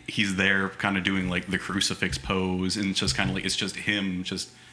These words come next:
down the middle, just get blown in, getting blown apart on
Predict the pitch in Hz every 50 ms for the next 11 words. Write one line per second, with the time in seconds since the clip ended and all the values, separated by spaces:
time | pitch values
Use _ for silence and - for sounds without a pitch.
0 | - - 107 98 101 98 92 95 98 95 - 104 90 107 98 98 92 98 95 92
1 | 95 92 95 90 - - - - - 98 98 90 92 92 90 - 95 95 95 95
2 | 98 95 92 92 - 101 101 98 92 92 92 92 90 92 92